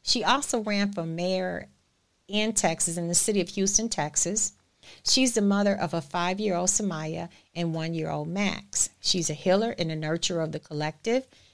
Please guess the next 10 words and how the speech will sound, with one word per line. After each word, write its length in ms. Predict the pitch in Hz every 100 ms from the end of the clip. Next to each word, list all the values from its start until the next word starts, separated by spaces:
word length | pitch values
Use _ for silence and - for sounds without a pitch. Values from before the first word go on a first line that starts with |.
| _
and 140 | 190 185
she 220 | - 214
has 260 | 208 190 180
some 220 | 170 156
very 280 | 160 175 190
interesting 800 | 180 170 170 160 160 170 165 160 - _ _
points 360 | - 165 -
of 80 | 156
view. 480 | 143 156 139 - 175 - _ _ _ -
Her, 340 | 220 233 226